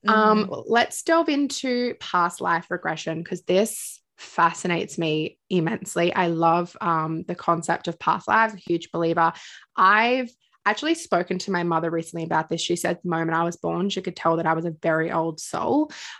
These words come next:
Speaker 1: Um,
Speaker 2: Mm-hmm.
Speaker 1: I've had Akashic Records reading done by a close friend of mine. She's like, "Holy fucking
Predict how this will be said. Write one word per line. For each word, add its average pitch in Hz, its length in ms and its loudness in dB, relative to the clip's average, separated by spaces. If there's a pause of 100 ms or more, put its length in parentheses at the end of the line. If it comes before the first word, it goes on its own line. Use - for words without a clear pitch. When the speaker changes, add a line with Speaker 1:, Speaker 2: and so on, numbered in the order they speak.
Speaker 1:
Um, 170 400 4
Speaker 2:
Mm-hmm. 175 80 0
Speaker 1:
I've 180 120 0
had 170 220 0
Akashic 170 520 0
Records 170 380 -4
reading 165 280 -2
done 165 240 0
by 165 180 2
a 170 40 -2
close 165 300 -4
friend 170 260 -2
of 170 80 -4
mine. 165 240 0
She's 165 240 -2
like, 165 220 2
"Holy 160 760 -2
fucking 156 880 -4